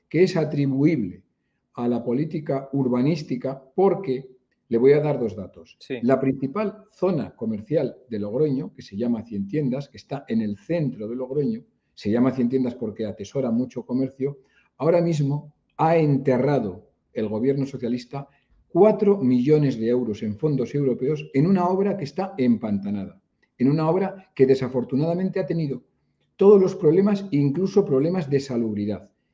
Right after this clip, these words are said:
Speaker 1: que ha, eh, provocado desalojo de vecinos. Eso está pasando en el centro comercial de Logroño. ¿Cuál es la otra consecuencia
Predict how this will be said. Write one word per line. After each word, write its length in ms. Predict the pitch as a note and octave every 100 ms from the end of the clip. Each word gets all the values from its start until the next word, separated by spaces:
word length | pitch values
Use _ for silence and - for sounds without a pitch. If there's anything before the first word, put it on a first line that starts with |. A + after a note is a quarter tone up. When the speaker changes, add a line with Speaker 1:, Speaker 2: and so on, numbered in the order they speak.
| _ _
Speaker 1:
que 140 | E3 A3
ha, 240 | G#3 - _
eh, 340 | D3 C3+ B2+ C3
provocado 500 | C#3 C3+ C3 F#3 G3+
desalojo 640 | C#3+ C3 C3 D3 D3+ -
de 100 | C3
vecinos. 540 | G#2+ G2 A2+ G2 - - _ _ _
Eso 200 | A3 A3
está 200 | B3 A3
pasando 520 | G3+ G#3+ A3 A3+ A3+ -
en 140 | D3
el 180 | C3+ C3
centro 680 | - A3+ A#3 G#3 A3 A3 -
comercial 640 | C3 A#2 G#2 D#3 F#3 F#3+
de 140 | - G#2+
Logroño. 440 | G2+ A2+ G2 F#2 _ _ _
¿Cuál 220 | - F#3+
es 280 | G#3 G3 -
la 200 | D#3+ E3
otra 280 | G3 - E3
consecuencia 720 | E3+ D3+ D#3 F3+ E3+ - C3+